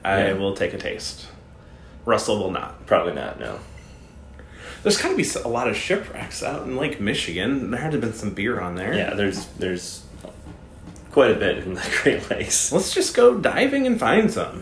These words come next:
Speaker 2: Mm, pass on that.
Speaker 1: <laughs> Hard pass.
Speaker 2: Hard pass. So, uh, I did like the article ended, um, and said that Steve Hickman, in his, the thirty total years that he's been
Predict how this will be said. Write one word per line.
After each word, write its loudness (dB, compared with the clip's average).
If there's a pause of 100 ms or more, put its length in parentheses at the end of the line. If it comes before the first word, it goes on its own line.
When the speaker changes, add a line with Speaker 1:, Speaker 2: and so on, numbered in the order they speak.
(120)
Speaker 2:
Mm, 0 (880)
pass 4
on 0
that. 0
Speaker 1:
<laughs> 0 (640)
Hard 4
pass. 0
Speaker 2:
Hard 4
pass. -2 (880)
So, 2 (300)
uh, 10
I 8
did 6
like 8
the 10
article 8
ended, 6
um, 4
and -4
said 4
that 6 (260)
Steve 4
Hickman, 6
in 4
his, 2
the 2
thirty 6
total 2
years 2
that -2
he's -2
been -2